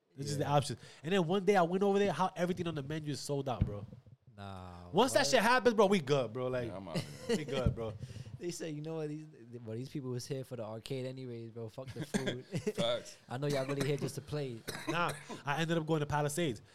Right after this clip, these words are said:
Speaker 1: 'cause I was, I went to the one in, in the Pelhams.
Speaker 2: Yeah.
Speaker 1: That was the one that was sold out. Sorry, Pel, I'm about to shout you out, bro. Like,
Speaker 2: <laughs>
Speaker 1: David Buster's at the Pelhams. Yo.
Speaker 3: They ain't got shit.
Speaker 1: I went, bro. I said, "Yo, no, they have no." "Oh, we got this. We got." "All right, yo, we out."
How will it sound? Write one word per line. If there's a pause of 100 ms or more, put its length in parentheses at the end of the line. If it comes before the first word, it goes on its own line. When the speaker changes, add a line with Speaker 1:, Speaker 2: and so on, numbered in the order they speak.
(100)
Speaker 1:
'cause
I
was,
I
went
to (100)
the
one
in,
in
the
Pelhams.
Speaker 2:
Yeah. (580)
Speaker 1:
That
was
the
one
that
was
sold
out.
Sorry,
Pel,
I'm
about
to
shout
you
out,
bro.
Like, (320)
Speaker 2:
<laughs>
Speaker 1:
David
Buster's
at
the
Pelhams. (460)
Yo. (500)
Speaker 3:
They
ain't
got
shit.
Speaker 1:
I
went,
bro. (380)
I
said,
"Yo, (180)
no,
they
have
no."
"Oh,
we
got
this.
We
got." (640)
"All
right,
yo,
we
out."